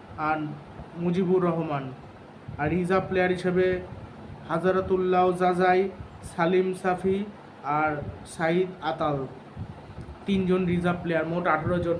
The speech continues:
পনেরো জনের স্কোয়াড আর তিনজন এক্সট্রা নেওয়া যায়। আর তিনজন এক্সট্রা হিসেবে অস্ট্রেলিয়ার কে নিয়েছে সেটা এখনও জানা যায়নি,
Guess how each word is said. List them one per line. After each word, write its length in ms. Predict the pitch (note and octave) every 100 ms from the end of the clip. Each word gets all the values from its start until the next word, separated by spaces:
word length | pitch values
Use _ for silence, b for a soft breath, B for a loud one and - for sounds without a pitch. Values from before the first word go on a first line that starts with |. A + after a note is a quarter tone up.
| E3
পনেরো 260 | D#3+ E3+
জনের 340 | F3 F3 F3 E3+
স্কোয়াড 280 | - G3
আর 60 | G3 F#3+
তিনজন 300 | E3+ E3+ E3+
এক্সট্রা 480 | D#3+ - E3 D#3 D3 B B
নেওয়া 200 | D#3+ D#3+
যায়। 240 | D#3+ D3+ D3 - - -
আর 280 | D3+ D#3 D#3 D#3+ -
তিনজন 360 | F#3+ G3+ G3+
এক্সট্রা 300 | G3 G3 G#3+
হিসেবে 520 | G#3 G#3 G3+ G3+ G3+ G3+ - -
অস্ট্রেলিয়ার 680 | F3 F3+ F#3+ F#3+ F#3+ F#3+ F#3+ - - - - - -
কে 140 | G3
নিয়েছে 320 | F#3+ F#3 F#3 G3
সেটা 240 | F#3 F3+
এখনও 520 | F3+ F#3 F#3 F#3 F#3 F3 -
জানা 240 | E3+ E3 F3
যায়নি, 380 | F3 E3+ E3